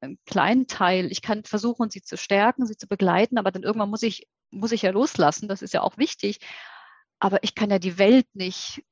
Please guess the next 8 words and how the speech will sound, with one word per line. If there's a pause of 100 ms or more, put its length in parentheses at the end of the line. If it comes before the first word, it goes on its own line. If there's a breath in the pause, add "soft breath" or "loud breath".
(140)
irgendwie,
ne,
so
dieses,
diese, (460)
ja, (420)
Thema
Kontrolle,